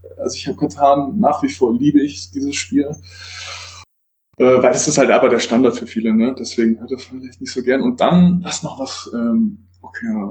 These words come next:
ich möchte bewusst kein Spiel aus dem Shop rausholen, weil ich wirklich jeden Verlag, äh, gleich fair, ähm, behandeln möchte. Aber dann vielleicht noch, hm, ein schönes drittes Spiel. Lass doch, äh, das Spiel Everdell nehmen.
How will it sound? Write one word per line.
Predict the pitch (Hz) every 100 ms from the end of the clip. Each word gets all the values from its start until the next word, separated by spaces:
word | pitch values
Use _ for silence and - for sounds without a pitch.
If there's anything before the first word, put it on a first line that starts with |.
| -
ich | - -
möchte | 151 - 147
bewusst | - 143 165 170
kein | - 147
Spiel | - - 147 143
aus | -
dem | 127 123
Shop | - 151 147
rausholen, | 143 - 135
weil | 120 113
ich | -
wirklich | - -
jeden | 123 123
Verlag, | - 101 110 117 - -
äh, | 104 104 101 _ _ _
gleich | - 107 -
fair, | 131 127 123 - - -
ähm, | - 104 98 - _ _ -
behandeln | 110 113 110 104
möchte. | - - 123 135 _ _ _ _ _ _
Aber | 104 110
dann | 101 131 165
vielleicht | - 139 135 143 - 131
noch, | 131 127 - -
hm, | 120 104 196 - _ _ _ _ - _ _ -
ein | 117
schönes | - 139 139 127
drittes | 127 127 131
Spiel. | - - - 120 127 123 123 - - _ _ _ _ _ _ _ -
Lass | 196 -
doch, | 185 - 147
äh, | 147 151
das | 156
Spiel | - 180 156
Everdell | 156 139 120 113
nehmen. | 113 117 170 -